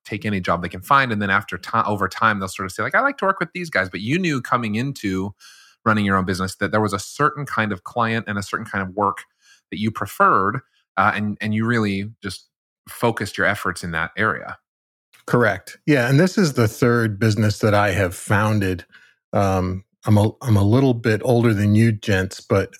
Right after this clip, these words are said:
Speaker 2: um, back in the late eighties and early nineties, I had an agency in Boston with two partners, and, um, I went freelance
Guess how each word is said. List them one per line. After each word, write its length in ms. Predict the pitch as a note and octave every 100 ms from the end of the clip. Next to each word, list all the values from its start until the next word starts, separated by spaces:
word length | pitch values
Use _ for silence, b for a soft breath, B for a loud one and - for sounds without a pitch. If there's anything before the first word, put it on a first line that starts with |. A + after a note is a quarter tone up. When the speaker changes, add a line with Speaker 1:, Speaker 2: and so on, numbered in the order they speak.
| -
Speaker 2:
um, 400 | G2 F#2 F2 F2+ _ B B B B B _
back 360 | G#2+ A2 A2 -
in 320 | C3+ A2+ G#2+ G#2
the 200 | G2+ G2
late 260 | A#2 B2
eighties 360 | C3+ B2+ A#2+ G#2+
and 80 | G#2+
early 240 | G#2+ G#2 G#2+
nineties, 440 | G#2+ G#2+ G#2+ G2
I 100 | F#2+
had 220 | F#2+ G#2 F#2+
an 100 | F#2 A2
agency 480 | G2+ G2+ F#2+ - G2+
in 100 | F2+
Boston 640 | G2+ C3 B2 C#3+ B2+ B2 _ _ _ -
with 140 | G#2
two 180 | - G2+
partners, 760 | - C3 B2+ B2 A#2+ A#2 - - -
and, 500 | G2 F#2 F2+ F2+ - B B B B B B -
um, 580 | G2 F#2+ F2+ F2 F2+ F2+ _ _ -
I 80 | G2+
went 320 | G#2+ G2 G2 _ _
freelance 840 | - C3 B2 A#2 A2 - - -